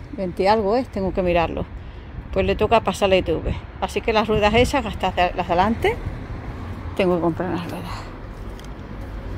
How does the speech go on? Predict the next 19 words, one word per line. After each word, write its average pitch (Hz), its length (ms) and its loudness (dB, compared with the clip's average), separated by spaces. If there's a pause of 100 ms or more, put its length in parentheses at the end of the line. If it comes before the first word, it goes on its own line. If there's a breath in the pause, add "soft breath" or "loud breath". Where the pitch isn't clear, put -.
(200)
Mira 190 220 0
cómo 185 140 -2
están 175 220 -2
de 156 100 -2
gastadas. - 360 -4 (1800)
La 180 140 8
puesta 247 260 2
a 254 40 6
punto 285 300 2
por 254 120 0
pasar 214 240 0
las 214 120 -2
I 202 60 2
T 180 140 -2
V, 175 260 -4
lo 180 100 0
que 190 100 2
pasa - 260 2
siempre. - 400 -2